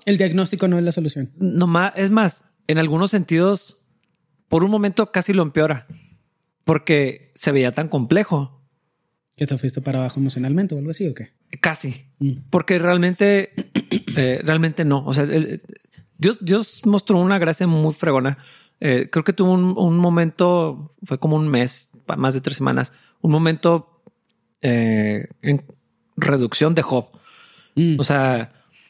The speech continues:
Speaker 2: Dios a-, tratando con Job y así de que, "Sí sabes qué pequeño eres, ¿verdad?
Speaker 1: Mm.
Speaker 2: Y sabes cuánta es mi grandeza". De verdad, eh, en algo tan, tan extraño como lo que me pasó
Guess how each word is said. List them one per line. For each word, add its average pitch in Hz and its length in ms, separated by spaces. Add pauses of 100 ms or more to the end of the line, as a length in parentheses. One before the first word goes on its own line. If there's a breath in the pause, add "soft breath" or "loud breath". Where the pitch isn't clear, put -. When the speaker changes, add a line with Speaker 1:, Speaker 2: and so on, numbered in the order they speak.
(220 soft breath)
Speaker 2:
Dios 175 340
a-, 202 100
tratando 160 400
con 151 140
Job 156 180
y 165 60
así 156 160
de 160 100
que, 160 180
"Sí - 120
sabes 262 300
qué 233 100
pequeño 220 380
eres, 170 220
¿verdad? 156 340
Speaker 1:
Mm. 151 260
Speaker 2:
Y 139 120
sabes 180 360
cuánta 170 380
es 170 80
mi 180 100
grandeza". 127 540 (720 soft breath)
De 147 120
verdad, 151 520
eh, 160 220
en 143 120
algo 147 240
tan, 151 260
tan 123 480 (840)
extraño 143 500
como 160 140
lo 120 100
que 117 80
me 110 100
pasó 143 460